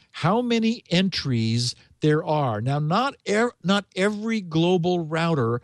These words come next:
has exactly the same number of entries because in some cases, they've got a lot of local network, or networks which are local to them, so they don't need entries for their routers, for their own networks,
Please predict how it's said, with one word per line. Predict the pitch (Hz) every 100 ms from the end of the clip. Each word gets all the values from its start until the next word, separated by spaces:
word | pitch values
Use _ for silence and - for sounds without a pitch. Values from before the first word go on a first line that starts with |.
| - -
has | 165 151
exactly | 120 113 143 202 - 190
the | 175
same | 196 170
number | 160 151 135
of | 151
entries | 233 - 131 123
because | 151 - 175 170 170 160 - - - -
in | 156
some | - 214 262
cases, | 185 175 165 165 160 - _
they've | 131 185 190
got | 185
a | 170
lot | 170 180
of | 165
local | 135 160 240 196
network, | 156 147 156 156 151 151
or | 151
networks | 147 214 220 190 -
which | 185 -
are | 139
local | 123 185 220 196
to | 160 156
them, | 160 170 117 117 - _ -
so | - 156
they | 131 220
don't | 233 202 170
need | 190 190 185 156 _ _ -
entries | 175 202 - 180 160
for | - 165 156 151 139 _
their | 110 104 185 240
routers, | 196 156 143 147 143 147 -
for | - 139
their | 120 156 202 185
own | 151 147 139
networks, | 139 139 131 120 - -